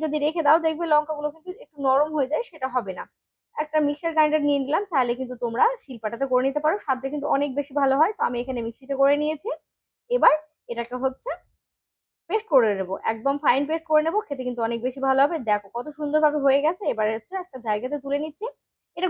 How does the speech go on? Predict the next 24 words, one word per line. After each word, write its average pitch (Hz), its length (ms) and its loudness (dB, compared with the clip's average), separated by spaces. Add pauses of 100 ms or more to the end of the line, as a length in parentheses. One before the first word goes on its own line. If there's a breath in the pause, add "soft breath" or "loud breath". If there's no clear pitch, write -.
গরম 302 220 6
ভাতে 370 200 0
পরিবেশন 349 380 -4
করবার 320 280 2
জন্য 349 120 -2 (120)
একেবারে 320 300 0 (100)
রেডি 320 240 0
হয়ে 330 180 6
গেছে। 339 180 2 (120)
প্রিয় 285 200 -4
দর্শক 240 240 -8
বন্ধুরা, 269 220 -2 (100)
যদি 320 200 0
ভালো 330 200 4
লাগে 320 240 0
অ-, 240 180 -2
অবশ্যই 302 300 -4
অনুরোধ 285 280 -4
করবো 294 180 -2 (400 soft breath)
লাইক 269 260 2
করে 311 180 2
দিও, 370 120 4 (420)
আর - 160 2
একটু 392 140 -6